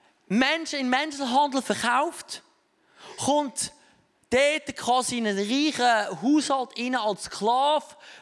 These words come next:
erarbeitet seinen Respekt, Vertrauen, kommt mega viel M-, Verantwortung über. Nur so lange, bis plötzlich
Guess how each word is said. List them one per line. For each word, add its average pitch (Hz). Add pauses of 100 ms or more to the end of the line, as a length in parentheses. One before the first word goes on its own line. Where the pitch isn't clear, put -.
erarbeitet 262
seinen 226 (200)
Respekt, - (180)
Vertrauen, 254 (500)
kommt 220
mega 277
viel 262 (400)
M-, 180 (280)
Verantwortung 269
über. 262 (1700)
Nur 320
so 311
lange, 294
bis 269
plötzlich 269